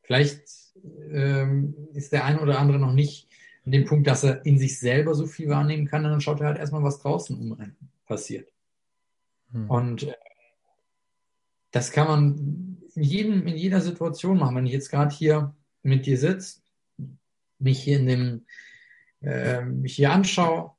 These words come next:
Speaker 1: mein Bild sehe, dein Bild sehe, sehe ich hinter dir das Regal, ich sehe hinter mir das Bild da an der Wand, ich sehe, ähm,
Speaker 2: Mindset
Speaker 1: so
Speaker 2: is everything.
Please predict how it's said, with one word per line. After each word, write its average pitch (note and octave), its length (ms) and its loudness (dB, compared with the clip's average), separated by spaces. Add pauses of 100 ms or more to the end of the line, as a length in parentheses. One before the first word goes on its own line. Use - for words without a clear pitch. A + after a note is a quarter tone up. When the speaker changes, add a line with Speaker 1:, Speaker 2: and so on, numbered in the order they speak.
(200)
Speaker 1:
mein B2 540 -4
Bild F#3 260 2
sehe, D3 240 -2
dein D3+ 320 2
Bild C#3+ 200 4
sehe, C#3 200 -10 (240)
sehe - 100 -20
ich C3 100 -20
hinter C#3+ 260 -2
dir C3 160 -2
das B2 220 -8
Regal, A#2+ 440 -4
ich A2+ 100 -10
sehe A#2 140 -6
hinter B2+ 200 -4
mir B2+ 240 0
das A2+ 180 -8
Bild D3+ 360 -6
da C3 120 -6
an C3 140 -8
der A#2+ 140 -4
Wand, A#2+ 340 -6 (500)
ich - 120 -20
sehe, A#2 460 0
ähm, A#2 680 -6
Speaker 2:
Mindset B2+ 520 0
Speaker 1:
so D3 140 6
Speaker 2:
is C3 60 2
everything. A#2 600 -4